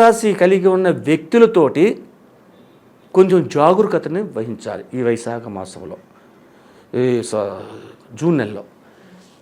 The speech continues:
జూన్ నెలలోని ఎ-, ఎప్పుడైతే వారితోటి వివాదాస్పదమైన పరిస్థితులు తెచ్చుకోకూడదు. అంటే కోర్టు వ్యవహారాల దాకా వెళ్ళిపోవడానికి అవకాశం ఉంటుంది. ఇవన్నీ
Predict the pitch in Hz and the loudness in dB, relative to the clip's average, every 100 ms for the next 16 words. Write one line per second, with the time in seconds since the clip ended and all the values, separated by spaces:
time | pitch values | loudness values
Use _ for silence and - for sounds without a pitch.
0 | 135 190 233 214 220 214 196 165 156 - | -2 2 4 4 6 4 4 2 0 -4
1 | - 180 208 202 202 165 156 - 131 170 | -2 4 4 6 4 4 4 0 0 0
2 | 175 196 147 143 160 - - 131 180 208 | 2 0 0 -2 -4 -8 -8 0 4 4
3 | 220 220 202 185 175 170 143 - 151 135 | 4 2 0 2 0 -2 -6 -6 -10 -10
4 | - 135 104 98 - - _ _ - 160 | -10 -10 -10 -12 -18 -20 _ _ -6 0
5 | 185 120 131 - - _ _ - 175 208 | 4 4 2 -4 -18 _ _ -2 6 6
6 | 214 214 180 170 165 156 147 139 147 165 | 6 4 6 4 2 2 0 0 -2 -2
7 | 143 147 147 143 123 123 123 123 117 - | -2 -2 -4 -4 -6 -8 -10 -10 -14 -16
8 | - - _ _ _ _ _ _ _ _ | -20 -20 _ _ _ _ _ _ _ _
9 | _ _ _ _ - _ _ _ _ - | _ _ _ _ -20 _ _ _ _ -10
10 | 143 151 156 196 | -2 0 2 2